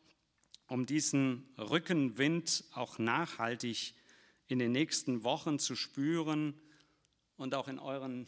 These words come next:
nächsten Schritten in die Zukunft zu spüren. Da ist es, denke ich, wichtig, auch Entscheidungen zu treffen.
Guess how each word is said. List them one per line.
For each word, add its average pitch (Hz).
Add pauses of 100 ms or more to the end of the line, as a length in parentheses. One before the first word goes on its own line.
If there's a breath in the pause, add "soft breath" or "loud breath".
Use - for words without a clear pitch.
nächsten 131
Schritten 147
in 131
die 123
Zukunft - (120)
zu 113
spüren. 151 (1400 loud breath)
Da 127
ist 151
es, - (440)
denke 143
ich, -
wichtig, 156
auch 139
Entscheidungen 120
zu -
treffen. 95